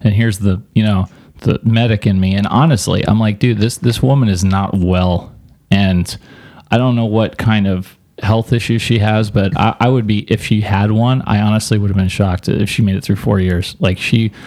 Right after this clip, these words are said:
she needed all kinds of medical attention, and maybe he does too. I don't even, <laughs>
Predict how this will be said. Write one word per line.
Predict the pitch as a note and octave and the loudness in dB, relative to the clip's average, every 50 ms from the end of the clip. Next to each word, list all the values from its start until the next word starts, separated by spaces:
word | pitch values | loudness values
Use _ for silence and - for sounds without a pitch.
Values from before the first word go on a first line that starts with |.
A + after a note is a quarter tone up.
| - - - - | -20 -20 -16 -10
she | - - - B2+ B2+ | -8 0 0 2 2
needed | B2 A#2 A2+ G#2 F#2+ G#2 | 2 2 0 0 0 0
all | G2+ G#2 G2+ | 0 0 0
kinds | - - A2 G#2+ G#2 G2 - | 0 0 2 2 2 0 -2
of | - | -2
medical | E2 F#2+ A2 A2+ A2+ - A#2+ A2+ | 0 0 0 0 0 0 0 0
attention, | A2+ - - A2 G#2+ G#2+ - - G#2 G2 | 0 0 0 0 0 0 0 0 0 0
and | - - A#2+ A#2+ - - _ _ _ - - | 0 0 -2 -2 -2 -8 _ _ _ -4 0
maybe | G2+ A2+ D3 F#3 G3+ G3+ | 0 2 2 2 0 0
he | D#3 F3+ F#3 | 0 0 2
does | E3+ D3+ C3 A#2+ - | 2 2 0 0 -2
too. | - - C#3+ G2+ G2+ - - - | -2 0 0 0 0 -4 -8 -4
I | - B2+ | 0 0
don't | D3+ E3 D#3+ | 2 2 2
even, | C#3 A#2+ G2+ | 0 0 0
<laughs> | - C#3 | 0 -2